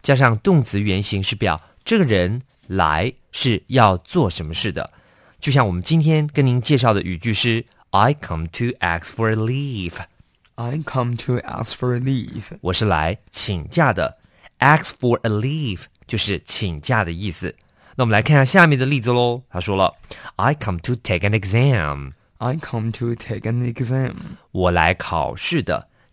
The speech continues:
Speaker 1: take an exam，就是来考试的意思，要小心咯。在英文里面表示我来考试的，我来参加考试，这个参加要用的是take这个动词，所以I come to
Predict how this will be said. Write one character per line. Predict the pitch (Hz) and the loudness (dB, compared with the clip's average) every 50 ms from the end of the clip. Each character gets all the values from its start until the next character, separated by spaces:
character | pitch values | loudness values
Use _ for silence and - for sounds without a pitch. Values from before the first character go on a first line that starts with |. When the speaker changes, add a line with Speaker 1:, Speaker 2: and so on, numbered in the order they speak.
| _ _ | _ _
Speaker 1:
take | - - - 185 185 175 - - - | -8 -2 0 0 0 0 -2 -8 -6
an | - 104 101 98 98 | -2 -2 0 0 0
exam， | 104 104 101 - 92 101 113 123 123 104 85 76 69 73 82 98 - _ - | -2 -2 -4 -2 0 2 2 4 2 2 0 -2 -4 -6 -8 -10 -12 _ -8
就 | - - | -4 -2
是 | - 123 104 | 0 0 0
来 | - - 85 85 90 | 0 0 -2 -2 -2
考 | 98 - - - - 95 80 - | -4 -6 -4 0 2 2 2 2
试 | - - - 156 | 0 0 0 0
的 | 120 | 0
意 | 117 98 90 | -2 -2 -4
思， | 85 - 90 - - _ - - - - | -4 -6 -6 -8 -8 _ -20 -20 -14 -2
要 | - 143 123 113 | 4 4 4 6
小 | 107 - 92 90 | 4 2 0 0
心 | 92 - 131 | 0 0 2
咯。 | 127 120 120 117 - - - - - | 2 2 0 -2 -6 -10 -18 -10 0
在 | - 160 139 123 - _ | 2 4 4 4 2 _
英 | - 180 202 208 196 | -2 0 2 4 4
文 | 190 170 143 | 4 4 2
里 | 135 | 2
面 | 131 135 123 | 2 2 0
表 | 95 104 92 | 0 0 -2
示 | 90 98 113 95 - - - | 0 0 -2 -4 -6 -10 -10
我 | - 95 101 | -4 -2 0
来 | 92 85 87 95 | 0 2 0 0
考 | - - - 90 65 - | -2 -2 -4 -4 -2 0
试 | - - - | 0 0 0
的， | 127 - 76 - - - _ - | 0 -2 -4 -6 -8 -12 _ -4
我 | 95 98 | -2 0
来 | 95 90 95 104 | 2 2 0 -2
参 | - - - - - 147 147 147 147 147 147 143 | -4 -8 -6 0 2 2 2 2 2 0 -2 0
加 | - 143 139 131 127 127 131 | 2 4 4 4 4 2 0
考 | 127 - - - 80 - - | -4 -4 -2 -2 -2 -2 -2
试， | - - - 117 - - _ _ _ _ | -4 -4 -2 -2 -4 -6 _ _ _ _
这 | - - 127 | -6 -2 0
个 | 120 120 | 0 -2
参 | - - - - - 151 156 | -2 -6 -8 -4 -2 -2 0
加 | 151 143 147 135 131 131 131 _ _ _ _ - | 2 2 2 2 2 0 -4 _ _ _ _ 0
要 | 135 127 | 2 2
用 | 123 120 110 | 2 2 0
的 | 95 | -2
是 | 92 - - 104 - - _ _ _ | -2 -2 -2 -4 -4 -6 _ _ _
take | - - - 175 160 131 107 90 - - _ - - - _ _ _ | -8 -4 -2 -2 -2 -4 -8 -12 -16 -12 _ -10 -10 -10 _ _ _
这 | - - 110 | -2 -2 -2
个 | 87 92 - - _ - | 0 -2 -4 -6 _ -2
动 | - 117 101 87 | 0 0 0 0
词， | - - 78 76 82 104 - - - - - - | -2 -4 -4 -4 -4 -4 -6 -8 -16 -20 -20 -6
所 | - - 117 | -2 0 0
以 | 107 - - | 0 0 0
I | 92 98 117 123 | 2 2 2 0
come | - - - 92 78 80 | -2 -4 -6 -4 -6 -6
to | 85 - 113 | -4 -4 -4